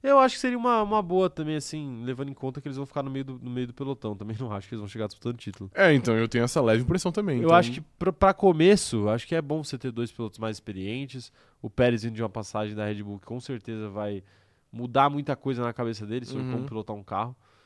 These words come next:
Speaker 1: E, e eu acho que essas coisas, essas afobações de bater muito aí que o Pérez tá tendo, é, é muito uma questão de tentar fazer acontecer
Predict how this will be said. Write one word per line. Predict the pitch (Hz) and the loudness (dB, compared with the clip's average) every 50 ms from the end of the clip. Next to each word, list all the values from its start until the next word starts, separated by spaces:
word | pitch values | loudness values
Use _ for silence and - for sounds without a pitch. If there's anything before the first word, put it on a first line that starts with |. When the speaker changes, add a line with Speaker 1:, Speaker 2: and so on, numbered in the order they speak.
| _ _ _ _ _ | _ _ _ _ _
Speaker 1:
E, | - 110 113 117 113 113 | -14 -12 -10 -10 -8 -6
e | 127 | -4
eu | 135 135 131 | 0 2 2
acho | 131 135 - - | 2 2 0 -6
que | - 143 143 135 131 107 | -8 -6 -4 -4 -4 -4
essas | 82 127 120 120 - - | -6 -6 -8 -8 -14 -10
coisas, | - 143 139 135 135 | -8 -8 -8 -6 -8
essas | 110 123 120 - | -10 -12 -10 -10
afobações | 143 139 _ - 139 135 135 123 - - - 107 110 117 110 | -12 -12 _ -12 -6 -4 -4 -4 -4 -6 -12 -10 -10 -8 -8
de | 107 | -6
bater | 104 101 95 98 _ 98 98 | -8 -8 -8 _ _ -14 -14
muito | 98 92 90 95 110 120 104 - | -14 -14 -14 -14 -14 -14 -12 -12
aí | 92 90 | -14 -14
que | _ _ | _ _
o | _ | _
Pérez | - 98 95 92 | -12 -12 -12 -12
tá | _ 95 | _ -20
tendo, | 87 _ - 107 123 123 110 92 _ _ _ _ _ _ _ _ _ _ _ _ _ _ _ - | -18 _ -14 -14 -14 -14 -14 -18 _ _ _ _ _ _ _ _ _ _ _ _ _ _ _ -10
é, | - 127 127 123 113 110 101 85 110 | -6 -4 -2 -2 -2 -2 -2 -4 -4
é | |
muito | 117 117 120 123 127 - 151 151 151 151 147 143 139 135 123 | -6 -6 -8 -8 -8 -8 -8 -6 -6 -4 -4 -4 -6 -6 -6
uma | 127 135 127 | -6 -8 -6
questão | 120 135 123 - _ 135 127 127 | -8 -10 -12 -10 _ -8 -8 -8
de | 127 131 135 135 131 127 127 120 113 107 104 101 95 90 - - _ _ | -8 -10 -8 -8 -6 -6 -6 -6 -6 -6 -8 -8 -8 -10 -12 -14 _ _
tentar | _ - 123 117 _ 131 127 | _ -10 -10 -4 _ -4 -4
fazer | - - 131 120 131 | -2 -4 -4 -2 -4
acontecer | 127 - 127 123 117 - 123 - - - 110 104 95 | -4 -4 -10 -10 -8 -8 -8 -8 -8 -8 -8 -8 -8